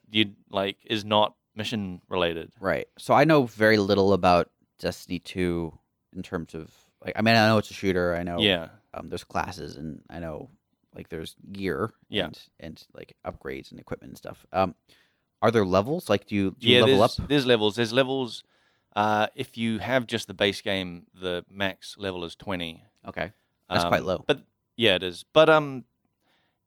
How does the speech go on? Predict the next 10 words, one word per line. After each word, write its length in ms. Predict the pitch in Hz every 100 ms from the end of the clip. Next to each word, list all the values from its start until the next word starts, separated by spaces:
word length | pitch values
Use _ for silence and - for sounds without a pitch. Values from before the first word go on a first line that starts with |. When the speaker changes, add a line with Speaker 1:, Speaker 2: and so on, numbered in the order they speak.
| _
Speaker 1:
it's, 380 | 160 - - - _
uh, 60 | 165 - - _ _ _ _ _ -
y-, 80 | - _ - - _ _ _ _ _
you 160 | 131 123
don't 320 | 147 170 151
really, 280 | 135 139 131
like, 340 | 113 104 95 _ _ _ _ _ _ _ _ _ _ _ _ _ _
uh, 260 | 98 98 104
you 140 | 117 120
don't, 320 | 143 156